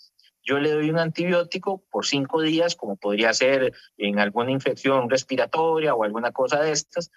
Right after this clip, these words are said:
y resulta ser que el antibiótico no se absorbe adecuadamente porque compró una copia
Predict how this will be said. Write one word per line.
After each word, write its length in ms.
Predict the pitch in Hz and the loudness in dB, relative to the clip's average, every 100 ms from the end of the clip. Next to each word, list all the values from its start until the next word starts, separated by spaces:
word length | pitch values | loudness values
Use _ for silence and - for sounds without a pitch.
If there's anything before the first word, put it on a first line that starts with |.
| _ _ - | _ _ -4
y 100 | 156 | 0
resulta 460 | 147 156 175 196 | 0 0 2 2
ser 240 | 196 190 190 | 2 0 0
que 280 | 196 180 - | -4 -4 -4
el 140 | 127 | -2
antibiótico 720 | 123 123 131 135 143 196 165 143 | -4 -4 -2 -2 -2 -4 -2 0
no 120 | 147 | 0
se 120 | 160 | 0
absorbe 400 | 131 - 160 160 | -2 -2 0 0
adecuadamente 800 | 120 104 127 135 131 131 127 156 | -2 0 0 0 0 -2 -2 -6
porque 260 | 123 - 107 | -6 -8 -6
compró 540 | 113 104 - 131 156 - - _ | -4 -2 4 4 2 -4 -20 _
una 300 | 143 139 156 | 2 4 4
copia 640 | - 175 165 - 160 165 | 4 4 4 4 2 2